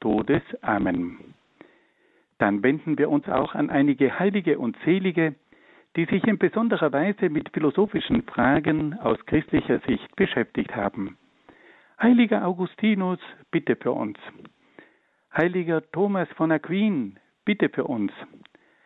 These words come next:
Heilige Edith Stein, bitte für uns. Seliger Kardinal Newman, bitte für uns. Und heiliger Papst Johannes Paul der Zweite, bitte für uns.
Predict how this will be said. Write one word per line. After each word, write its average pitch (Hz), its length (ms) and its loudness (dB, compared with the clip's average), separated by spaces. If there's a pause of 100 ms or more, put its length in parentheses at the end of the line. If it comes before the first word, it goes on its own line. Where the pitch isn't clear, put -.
(320)
Heilige 180 400 0
Edith 180 380 0
Stein, 135 640 -2 (240)
bitte 185 240 -2
für 139 140 0
uns. 113 280 -2 (1120)
Seliger 151 400 2
Kardinal 135 600 -2
Newman, 117 800 0
bitte 147 240 0
für - 160 -4
uns. 107 280 -4 (840)
Und 202 380 0 (380)
heiliger 185 500 0
Papst - 440 -8
Johannes 165 440 -2
Paul 123 180 0
der 139 200 0
Zweite, - 680 -2 (120)
bitte - 280 0
für - 160 -6
uns. 101 220 -6